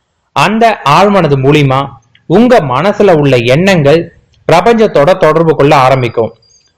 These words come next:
உங்களுக்கு என்ன வேணும்னு நீங்க நினைக்கிறீங்களோ, அது உங்களுக்கு பிரபஞ்சத்து மூலியமா கிடைக்க ஆரம்பிக்கும்.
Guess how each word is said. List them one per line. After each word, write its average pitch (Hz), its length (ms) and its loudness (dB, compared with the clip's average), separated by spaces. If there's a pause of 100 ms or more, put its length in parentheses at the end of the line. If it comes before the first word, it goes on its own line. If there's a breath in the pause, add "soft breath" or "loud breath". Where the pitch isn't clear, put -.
(100)
உங்களுக்கு 196 680 0
என்ன 220 400 0
வேணும்னு 185 460 0
நீங்க 170 220 0
நினைக்கிறீங்களோ, 143 720 -2
அது 165 340 2
உங்களுக்கு 151 340 0
பிரபஞ்சத்து 180 640 0
மூலியமா 139 380 -2
கிடைக்க 143 400 0
ஆரம்பிக்கும். 117 460 -2